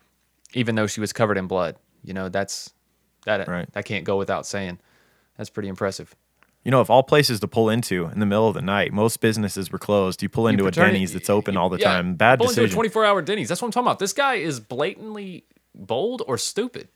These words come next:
Speaker 1: Like, he's one or the other.
Speaker 2: Right.
Speaker 1: It's just, it's amazing that he even got this far.
Speaker 2: Right.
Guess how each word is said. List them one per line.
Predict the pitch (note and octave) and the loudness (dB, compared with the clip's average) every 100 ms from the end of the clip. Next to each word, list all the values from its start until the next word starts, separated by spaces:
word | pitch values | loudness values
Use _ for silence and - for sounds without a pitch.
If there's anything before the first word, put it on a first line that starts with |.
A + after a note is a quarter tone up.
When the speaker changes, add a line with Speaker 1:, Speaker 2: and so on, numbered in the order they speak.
| _ | _
Speaker 1:
Like, | A#2+ A#2 | -10 -10
he's | C#3+ C3+ | -10 -10
one | D3 A#3 | -8 -6
or | F3+ | -4
the | B2 | -2
other. | E3 B2 - - | -2 -4 -8 -6
Speaker 2:
Right. | G#2 F#2+ - _ _ _ - | -2 -2 -4 _ _ _ -12
Speaker 1:
It's | - C3 | -8 -6
just, | E3 - | -6 -8
it's | - B2 | -8 -6
amazing | C3 C#3+ F3+ B2 G2+ | -6 -4 -4 -4 -4
that | G#2 | -4
he | A#2+ | -2
even | B2+ A2+ | -4 -2
got | A2 B2 | 0 0
this | - G2+ | -2 -8
far. | - C3 - - _ _ _ _ _ _ _ _ _ _ _ _ _ _ | -4 -4 -4 -10 _ _ _ _ _ _ _ _ _ _ _ _ _ _
Speaker 2:
Right. | G#2 F2+ F2+ | -12 -10 -10